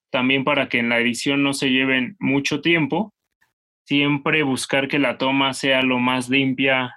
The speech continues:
eh, posible y, este, tener, este, para que ya en la hora de la edición no gasten mucho su tiempo, eh, estando en la computadora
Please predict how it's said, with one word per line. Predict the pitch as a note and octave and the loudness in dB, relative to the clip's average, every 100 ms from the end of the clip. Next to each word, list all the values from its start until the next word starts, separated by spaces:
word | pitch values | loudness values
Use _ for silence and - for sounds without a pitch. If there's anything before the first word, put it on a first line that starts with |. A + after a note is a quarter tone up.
| - | -4
eh, | A#2+ A#2 A2 | 0 0 0
posible | C3 B2 D#3 D3+ C#3+ G3+ - _ _ _ _ _ _ | -2 -2 0 2 2 -2 -6 _ _ _ _ _ _
y, | C3 C3 C3 C#3 D3 - _ | -2 2 2 2 0 -4 _
este, | - B2 A2+ - A#2 A2+ | 0 0 0 -4 -2 -2
tener, | - B2 B2 B2+ | 0 0 2 2
este, | C3 A#2+ - - A2+ A2+ A2+ A2+ A#2 _ _ _ _ _ | 0 -2 -6 -2 0 2 0 -4 -8 _ _ _ _ _
para | C#3 C3+ | -2 0
que | C#3+ D3 | 0 2
ya | D#3 | 2
en | E3+ | 2
la | E3 | 2
hora | D#3+ D#3+ | 2 2
de | D#3 | 2
la | C3 | 2
edición | B2 B2 B2+ D3+ D3+ G3 G#3 | 2 2 0 0 2 0 -4
no | - C3 C3 | -4 -2 2
gasten | C3+ C3 - C3+ B2+ A#2 A2+ - _ _ _ _ _ | 0 0 0 0 2 0 -4 -10 _ _ _ _ _
mucho | - C#3 C#3 D3 | -4 -2 0 -2
su | C#3 B2 | -2 -2
tiempo, | C#3 C3+ C#3 C3 | 0 0 0 0
eh, | A#2+ - A#2 A2+ - | 0 -2 -2 0 0
estando | A#2 - C3 C3+ | -2 -2 -2 0
en | C3 | 0
la | A#2+ | 0
computadora | B2+ A2+ B2+ C3 B2+ C#3 D3 G#3 | -4 -4 -4 -2 0 0 0 -4